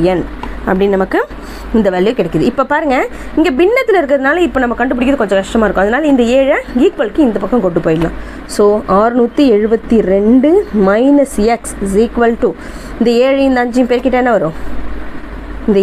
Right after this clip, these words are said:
ஏழு இந்த ஈக்குவலுக்கு இந்த பக்கம் கொண்டு வந்தா பெருக்கல்ல வந்துரும், into அஞ்சு என். சரிங்களா? அறுநூத்தி எழுபத்தி ரெண்டு minus x. இப்போ இது ரெண்டுத்தையும் பெருக்கினா ஐஏழு முப்பத்தஞ்சு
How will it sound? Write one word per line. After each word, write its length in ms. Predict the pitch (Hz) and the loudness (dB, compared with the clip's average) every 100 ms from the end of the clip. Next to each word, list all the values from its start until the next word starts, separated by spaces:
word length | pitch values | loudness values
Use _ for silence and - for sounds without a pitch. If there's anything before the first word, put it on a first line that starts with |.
| 208 | 4
ஏழு 140 | 240 240 | 4 2
இந்த 120 | 214 233 | 2 0
ஈக்குவலுக்கு 300 | 240 240 220 | 2 0 0
இந்த 80 | 208 | 0
பக்கம் 160 | 220 | 0
கொண்டு 120 | 226 214 | 0 0
வந்தா 160 | 208 | 0
பெருக்கல்ல 300 | 226 220 240 214 | -2 0 0 0
வந்துரும், 300 | 202 247 539 - - - - - 202 | 0 0 0 -4 -12 -14 -14 -4 -2
into 220 | 190 311 415 208 | 2 0 0 0
அஞ்சு 260 | 214 175 170 165 | 0 0 -2 -2
என். 100 | - - - - - - - - - - - | -4 -12 -12 -14 -14 -14 -12 -12 -12 -12 -6
சரிங்களா? 300 | - 233 269 294 - - - - 196 | -2 0 0 -2 -10 -10 -8 -2 0
அறுநூத்தி 440 | 214 214 208 254 233 | 0 0 0 2 4
எழுபத்தி 400 | 220 240 233 240 214 | 4 2 2 2 4
ரெண்டு 380 | 208 214 254 294 269 415 494 220 208 | 4 4 4 4 4 2 0 0 2
minus 420 | 196 214 220 220 202 226 220 196 381 | 2 2 0 0 0 0 2 0 -2
x. 40 | - - - - - - | -4 -12 -12 -12 -12 -10
இப்போ 140 | - 285 | -2 0
இது 260 | 254 269 262 | 0 0 0
ரெண்டுத்தையும் 320 | 277 294 285 | 0 2 2
பெருக்கினா 320 | 294 285 320 453 - - - - - 233 | 2 2 0 -2 -8 -10 -10 -10 -2 2
ஐஏழு 300 | 254 302 480 - - | 4 2 0 -4 0
முப்பத்தஞ்சு 720 | 247 - 294 - 240 233 - | 0 0 -6 0 0 0 2